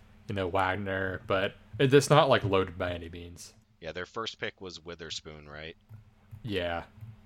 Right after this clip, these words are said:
Speaker 1: Their, yeah, their, their secondary should be good. Their front's kinda weak, though.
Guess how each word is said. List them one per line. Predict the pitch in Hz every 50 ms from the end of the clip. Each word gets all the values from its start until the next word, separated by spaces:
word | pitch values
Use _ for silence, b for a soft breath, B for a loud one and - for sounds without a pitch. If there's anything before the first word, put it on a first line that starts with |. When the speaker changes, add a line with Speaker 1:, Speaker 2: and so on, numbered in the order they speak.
| - - -
Speaker 1:
Their, | 120 120 120 117 113 110 107 117 123
yeah, | 120 117
their, | 110 123 117
their | - 160 151
secondary | - 214 247 247 247 175 160 151 151 120
should | - - 165 147
be | 113 107
good. | 101 110 - 107 104 104
Their | 107 120
front's | 113 - - 127 139 139 135
kinda | - - 107 95 95 87
weak, | 92 92 90 - -
though. | 92 90 90 92 90 87